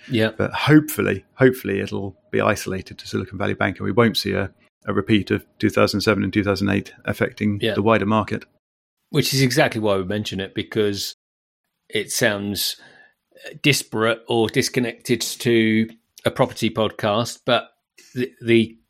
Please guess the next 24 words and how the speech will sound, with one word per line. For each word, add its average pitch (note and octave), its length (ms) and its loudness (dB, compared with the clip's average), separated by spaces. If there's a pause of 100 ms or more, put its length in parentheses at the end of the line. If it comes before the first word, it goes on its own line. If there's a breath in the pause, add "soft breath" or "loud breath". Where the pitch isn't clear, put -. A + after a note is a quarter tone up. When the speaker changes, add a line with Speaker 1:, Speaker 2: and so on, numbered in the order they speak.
Speaker 1:
the B2 80 0
questions A#2 460 0
that A2+ 120 0
are A2+ 120 2
arising, A2+ 440 2
certainly A2+ 340 0
in A2 80 0
the G#2+ 60 0
media A2 480 4
and G2+ 220 0
lots A#2+ 180 -2
of - 60 -14
people's G2 320 -2
mind, G2+ 260 0
is, A2 160 -2 (320 loud breath)
is B2+ 260 2
this A2+ 300 2
the G#2+ 100 -4
first A#2+ 360 2
domino G#2+ 460 2
of A2 280 2
the, A2+ 380 4 (760)
you A2 100 2
know, A2 200 4